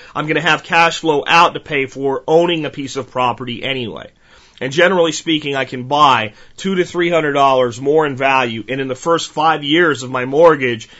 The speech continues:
get pretty damn close to break even. And that's a good reason to buy. The government set it up that way. They want people buying. They want people to be homeowners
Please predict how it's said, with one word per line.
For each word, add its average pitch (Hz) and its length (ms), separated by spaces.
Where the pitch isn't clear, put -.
get 147 180
pretty 185 220
damn 151 220
close 127 280
to 117 80
break 117 300
even. 117 260
And - 80
that's 135 140
a 143 80
good 160 280
reason 143 340
to 131 80
buy. 135 380
The 127 80
government 135 340
set 165 240
it 139 100
up 110 140
that 107 140
way. 107 80
They 113 80
want 135 240
people 120 240
buying. 101 320
They 107 100
want 131 220
people 147 220
to 135 80
be 127 120
homeowners 117 520